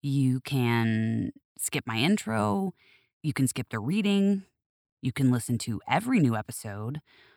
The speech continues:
Or you can listen to the same one over and over and over again if you find one that you like. <laughs> Most importantly,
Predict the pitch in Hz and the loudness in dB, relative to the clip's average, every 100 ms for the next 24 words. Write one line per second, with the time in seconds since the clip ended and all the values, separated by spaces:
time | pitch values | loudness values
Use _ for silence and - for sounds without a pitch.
0 | _ - 320 403 381 403 254 294 339 302 | _ -4 0 0 -2 -2 2 2 2 0
1 | 320 349 330 294 220 208 240 233 220 202 | 0 -2 -4 -4 -6 -4 2 6 8 8
2 | 151 147 156 - - 160 170 151 151 147 | 6 4 2 -4 -8 -6 -4 -2 0 0
3 | 131 127 127 131 208 190 147 131 131 127 | 0 -2 -2 -2 -2 0 -2 0 2 2
4 | 123 _ _ _ _ _ 175 185 175 160 | 0 _ _ _ _ _ 0 0 -2 -2
5 | 143 131 123 117 - 107 87 - - - | 0 2 2 0 -4 -6 -8 -10 -16 -16
6 | - - _ _ _ - - - - - | -16 -20 _ _ _ -20 -20 -20 -20 -20
7 | _ - - 156 247 185 196 147 143 131 | _ -8 -6 2 2 4 4 6 8 6
8 | 127 | 4